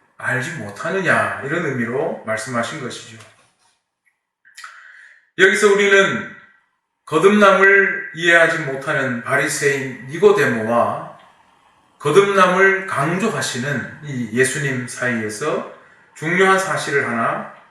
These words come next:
어, 발견할 수 있습니다. 바리새인이 이해하지 못하는 거듭남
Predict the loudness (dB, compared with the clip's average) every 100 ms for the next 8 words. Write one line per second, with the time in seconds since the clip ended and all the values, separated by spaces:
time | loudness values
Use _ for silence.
0 | -20 -14 -8 -2 0 0 -2 -4 -8 -10
1 | -10 -10 -10 -10 -12 -14 -20 _ _ _
2 | _ _ _ _ _ 2 4 6 6 4
3 | 4 6 6 2 -2 -4 -2 -2 -2 -6
4 | -4 -4 -2 0 0 0